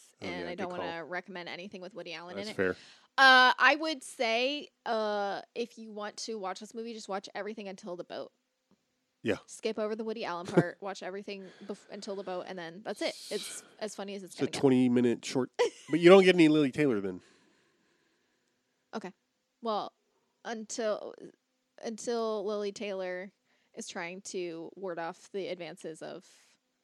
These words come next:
Speaker 2: Campbell Scott.
Speaker 1: Uh-huh.
Speaker 2: And then you can
Speaker 1: The only
Speaker 2: Yeah.
Speaker 1: funny thing about his character is the editing they do where he's
Speaker 2: Oh, yeah.
Speaker 1: impossibly there.
Speaker 2: <laughs> Yeah. Yeah,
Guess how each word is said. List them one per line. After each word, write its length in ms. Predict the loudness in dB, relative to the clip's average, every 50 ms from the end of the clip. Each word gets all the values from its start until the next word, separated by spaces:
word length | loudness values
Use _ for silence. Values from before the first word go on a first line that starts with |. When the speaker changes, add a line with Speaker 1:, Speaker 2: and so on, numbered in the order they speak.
| _ _ _ _ _ _ _ _ _ _ _ _ _ _ _ _ _
Speaker 2:
Campbell 240 | -16 -16 -14 -14 -14
Scott. 260 | -14 -12 -12 -12 -12 -16 _ _ _ _ _
Speaker 1:
Uh-huh. 220 | -10 -8 -8 -10 -12 _ _ _ _ _
Speaker 2:
And 120 | -18 -16 -16
then 140 | -16 -18 -18
you 80 | -18
can 200 | -18 -18 -20 -20 -20 _ _ -8 -8 -8 _ _ _ _ _ _ _ _ _
Speaker 1:
The 80 | 6 6
only 160 | 8 8 8
Speaker 2:
Yeah. 60 | 6
Speaker 1:
funny 280 | 6 4 4 6 4 4
thing 220 | 2 2 2 2 2
about 220 | 2 2 0 0 -2 _ _ _ _ _ _ _ _ _ _ _ _
his 520 | -20 -12 -6 -2 0 0 0 -2 -4 -6 -12 _ _ _ _ _ _ _ _ _ _ _ _ _ _ _ _ _ -20 _
character 580 | -12 -6 -2 -2 -2 -2 -2 -2 -2 -2 0 -2
is 180 | -4 -4 -4
the 140 | -4 -4 -4
editing 420 | -4 -4 -6 -4 -4 -4 -2 -2
they 120 | -2 -2 -2
do 280 | -2 -2 -2 -2 -2
where 180 | -2 -2 -2 -4
he's 300 | -4 -6 -8 -8 -8 0 4
Speaker 2:
Oh, 160 | 4 4 6
yeah. 160 | 6 4 6 6
Speaker 1:
impossibly 480 | 6 6 4 4 2 2 2 4 4
there. 340 | 4 2 2 2 0 0 0 -2
Speaker 2:
<laughs> 40 | -4 -6 -6 -6 -6 -6 -2 -2 -2 -2 _ -4 -4 -4 -4 -2
Yeah. 140 | -2 -2 -2 -2 _ _ -18 -14 -12 -10 -8 -8 -8 -8 -2
Yeah, 240 | 2 6 6 6